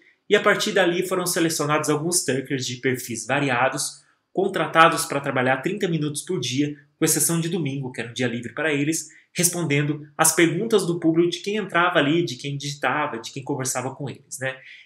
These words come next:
Esse tempo foi estimado de modo a não sobrepor as suas cargas de trabalhos rotineiras no Amazon Mechanical Turk,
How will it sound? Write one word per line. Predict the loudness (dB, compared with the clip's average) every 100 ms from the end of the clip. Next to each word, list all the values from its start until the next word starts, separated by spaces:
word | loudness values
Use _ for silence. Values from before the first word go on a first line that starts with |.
| _
Esse | 2 4 2
tempo | 0 0 -2 -8 -14 _ _ -2
foi | 4 6
estimado | 6 2 0 0
de | -2
modo | -2 0 0 2
a | 2
não | 2 2
sobrepor | 2 2 2 0 -4 -4 -4
as | -4
suas | -6 -4 0
cargas | 2 2 -2
de | -4
trabalhos | -6 -6 -8 -6
rotineiras | -6 -4 -2 0 0
no | -4
Amazon | -8 -10 -12
Mechanical | -10 -10 -6 -8
Turk, | -2 -2 -2